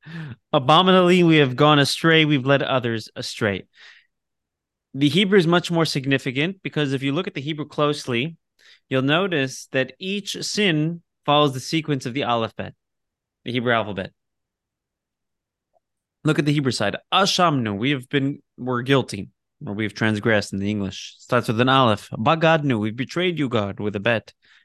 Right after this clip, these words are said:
"Gazalnu," we've stolen, with a gimel. It follows the sequence of the aleph bet. What is the significance of sinning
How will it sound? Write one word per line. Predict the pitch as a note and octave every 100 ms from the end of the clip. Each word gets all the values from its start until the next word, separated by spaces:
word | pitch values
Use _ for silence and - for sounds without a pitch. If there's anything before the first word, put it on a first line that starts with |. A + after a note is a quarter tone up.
| _
"Gazalnu," | C3+ C3+ E3+ E3+ D#3 C3+ G#2
we've | F#2+ G#2+
stolen, | - F3+ F3+ D#3 G2+
with | G2
a | G#2+
gimel. | C3 A#2+ G2+ _ _ _ _ _ _ - - _
It | - -
follows | D#3+ E3+ G#3+ G3+
the | D3
sequence | C#3 - F3 - A2+ G#2+ - - - _ _ _ _ _ _ _
of | B2 A#2+
the | B2
aleph | A#2 B2+ A#2 G#2+
bet. | - G2 - _ _ _ _ _ _ _ _ _ _ _ _ _ _ _ _ _ _ _ _ _ _ _ _ _ _ _ _ _ _ _ _ _ _ _ _ _
What | B2+ F#3+
is | G3+
the | F#3
significance | - D#3+ D3 D3 A#2+ A2 G2 - - - _ _ _ _ -
of | A#2
sinning | - - - F#3+ C#3+ A#2 B2+